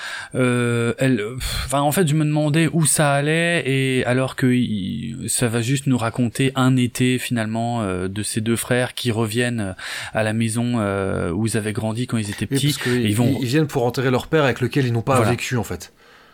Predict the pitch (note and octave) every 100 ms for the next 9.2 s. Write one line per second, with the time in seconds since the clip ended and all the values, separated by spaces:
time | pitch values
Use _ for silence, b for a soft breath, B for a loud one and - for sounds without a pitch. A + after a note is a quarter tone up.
0 | - A#2+ A#2+ - A2+ A#2 G#2+ - - F#2
1 | A#2 A#2+ C3 C3 - C3+ A#2+ C3 C3 C3
2 | B2 A#2 G#2+ A2 G#2+ G#2 G2+ A2+ A2+ -
3 | G#2+ - G2+ A#2 B B B B - C#3
4 | D3 - - D#3 D#3 - C#3+ C3+ C3+ -
5 | D3+ D3+ B2 D3 C#3+ C#3+ D3 C#3 - _
6 | _ _ - _ - - B2+ C3 D#3+ C3+
7 | D#3 D3+ C#3 - D#3+ D3 - - A2 -
8 | F#2 G2+ G#2+ G#2+ D3 C3 A2 A#2+ C3 C3
9 | C#3 C3+